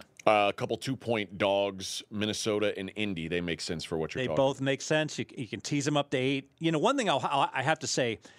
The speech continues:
Speaker 2: as long as I get the tie, I'm, I'm pretty happy. But then I think to myself, you know what?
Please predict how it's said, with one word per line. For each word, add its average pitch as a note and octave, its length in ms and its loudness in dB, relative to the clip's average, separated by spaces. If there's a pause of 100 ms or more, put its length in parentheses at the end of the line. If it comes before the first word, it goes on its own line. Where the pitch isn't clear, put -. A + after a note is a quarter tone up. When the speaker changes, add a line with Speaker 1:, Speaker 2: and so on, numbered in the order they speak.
(180)
Speaker 2:
as C#3+ 140 -2
long C4 180 4
as A3 80 0
I F#3+ 60 0
get E3 160 -2
the - 40 -6
tie, B2 580 -2 (640)
I'm, B2 240 0
I'm C#3 120 0
pretty E3+ 320 0
happy. D3 280 2
But B2 140 0
then G3 120 2
I E3+ 60 0
think F#3+ 160 -4
to F3 60 -2
myself, D#3 380 0
you D#3+ 80 -2
know E3 120 -2
what? G3+ 240 0